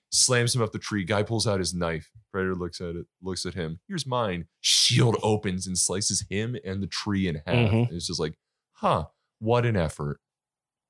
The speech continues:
Speaker 2: But, uh, my, my favorite moment is the bear trap being thrown at
Speaker 1: The
Speaker 2: him.
Speaker 1: bear trap was so good.
Speaker 2: Then there was the, the guy with the, the,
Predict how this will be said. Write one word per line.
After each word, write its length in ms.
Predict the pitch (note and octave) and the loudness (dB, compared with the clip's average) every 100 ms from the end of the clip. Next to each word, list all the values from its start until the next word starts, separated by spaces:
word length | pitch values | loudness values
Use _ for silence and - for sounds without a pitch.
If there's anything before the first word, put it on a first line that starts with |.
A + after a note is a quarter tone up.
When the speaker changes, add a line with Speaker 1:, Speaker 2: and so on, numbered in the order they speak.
| _ - A2+ | _ -10 -2
Speaker 2:
But, 320 | A2+ G#2 - | 0 0 2
uh, 400 | G2+ G#2 G2 G2 - | 2 4 2 0 0
my, 220 | A#2+ - | 0 2
my 140 | B2+ A#2+ | 2 2
favorite 420 | - A2+ G#2 - | 2 0 0 -2
moment 300 | G2+ G2 F#2+ | -4 -4 -4
is 280 | G2 F#2+ G2+ | -4 -6 -6
the 60 | F#2+ | -8
bear 200 | F#2 F2+ | -10 -12
trap 320 | - G#2 - | -8 -8 -8
being 120 | E2+ - | -18 -12
thrown 220 | F2+ D#2 | -12 -8
at 80 | C#2+ | 0
Speaker 1:
The 80 | E3+ | 0
Speaker 2:
him. 60 | |
Speaker 1:
bear 280 | - D#3+ F3+ | 2 2 2
trap 340 | D#3 E3+ F3 F3 | 2 0 -2 -2
was 180 | E3 - | 0 2
so 380 | - D#3+ F3+ F#3 | 4 4 4 2
good. 680 | E3 E3+ D#3+ C#3+ C#3 C#3 - - | 2 4 4 4 2 -2 -8 0
Speaker 2:
Then 220 | B2 B2 | 2 4
there 120 | A#2+ | 4
was 200 | A#2 G#2 | 2 0
the, 300 | A2+ G#2 - | 0 0 -2
the 120 | F2+ G#2 | -2 0
guy 220 | G#2+ G#2 | 2 2
with 200 | G#2 - | 0 -4
the, 120 | G#2 | -6
the, 380 | D2 G2+ F#2 | -4 -2 -2